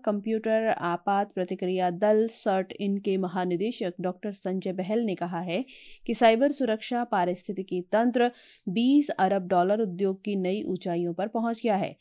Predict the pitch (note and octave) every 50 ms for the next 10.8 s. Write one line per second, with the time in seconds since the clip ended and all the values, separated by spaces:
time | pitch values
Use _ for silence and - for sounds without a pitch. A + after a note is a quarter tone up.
0 | _ - - - _ - G#3 G#3+ G#3 A#3+ A#3+ B3 C#4+ D4+ C#4+ C#4+ C#4+ D4+ D4 -
1 | D4+ C4+ G#3+ D#3+ - - - F3+ G3 G#3+ A3 A3+ A#3 A3+ A#3+ B3+ B3+ C4+ C4+ C4
2 | C4+ - A#3 A3 A3+ A#3 A3+ A3 C4 C4+ C4 - _ _ - E3 F#3 F#3+ F#3+ -
3 | B3+ C4 B3+ B3+ A#3+ A#3 A3 G#3+ G#3+ F#3+ F#3 F#3 F3 F3 F3 F3+ F3+ F3 F3 F3
4 | - F3+ F3+ G#3 A3+ - A3+ F#3+ F3 - - F#3 F3 F3+ F3+ F3+ G3 A3 A3 -
5 | G3+ G3 - G3+ F#3 F#3 F#3+ F#3 F3 F3 E3+ G3 F3 E3+ - G3+ F3+ F#3+ F3+ E3+
6 | E3+ E3 E3 - G3 G#3+ A3 A3+ B3 D4 F4 - - - - - - _ - A#3
7 | A#3 A#3 D#4 D4+ B3+ C4 A#3 G#3+ C4 C#4+ C#4+ C#4+ B3+ - G#3 G3 G#3+ A3+ B3 B3
8 | C4+ A#3+ G3+ F3+ G3+ G3+ A3 A#3 A3+ - A3+ A3+ A#3+ B3 A3+ - G3 D#3+ E3+ F3+
9 | G3+ A3 A3+ - - F#3+ F3+ F3+ - - - G3+ G3+ G3+ F#3+ E3 E3+ E3+ E3+ -
10 | - F3 - F3+ F3+ F3 E3 E3 - E3+ F3 F3+ - - C4 C#4+